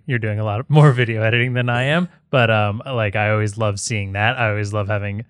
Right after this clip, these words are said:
faster export times. It always makes us more efficient, gets more videos out. So whether you like Apple or not, if you like the channel,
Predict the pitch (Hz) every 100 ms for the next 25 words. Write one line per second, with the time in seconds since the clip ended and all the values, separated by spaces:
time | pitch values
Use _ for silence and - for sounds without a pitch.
0 | _ _ _ 117 113 135 123 - - 156
1 | 156 165 196 120 107 107 107 98 110 98
2 | - 107 - 107 - 120 120 104 - -
3 | 120 104 98 101 107 113 120 135 - 113
4 | 107 107 104 104 101 104 107 107 - 110
5 | 98 101 123 113 107 101 104 104 - -
6 | 147 156 151